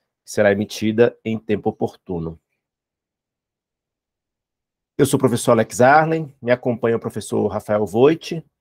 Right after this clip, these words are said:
ambos coordenamos as atividades desse projeto,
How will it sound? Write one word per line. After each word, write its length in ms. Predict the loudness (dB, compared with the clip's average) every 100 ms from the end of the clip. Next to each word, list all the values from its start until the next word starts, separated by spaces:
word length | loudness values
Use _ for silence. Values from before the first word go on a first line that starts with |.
| _ _
ambos 460 | -6 -4 -2 -4 -6
coordenamos 500 | -4 0 0 0 -2
as 80 | -4
atividades 520 | -6 2 4 4 2
desse 200 | -6 -4
projeto, 720 | 0 2 4 4 2 -2